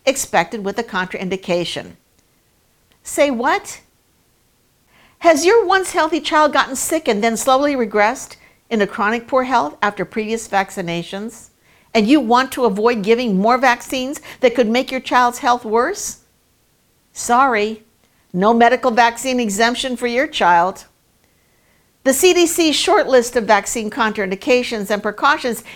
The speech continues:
is one reason why doctors have been given a green light to emotionally batter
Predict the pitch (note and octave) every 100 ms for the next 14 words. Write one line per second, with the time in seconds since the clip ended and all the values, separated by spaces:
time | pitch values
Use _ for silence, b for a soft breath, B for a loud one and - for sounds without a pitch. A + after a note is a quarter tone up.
0 | B B3+ A#3+ D#4 F#4+ A#3+ A3+ B3 A3+ G#3+
1 | A#3+ B3+ C#4+ B3+ A#3+ G3+ F#3+ G3+ B3 B3
2 | F3+ E3 - F3+ A#3 C#4+ C#4+ C4 F3+ C#3
3 | - _ _ _ _ _ _ _ - G#3
4 | F3 D#3+ F#3 C#4 - D4 D4+ D4+ A#3+ B3+
5 | A3 A#2+ -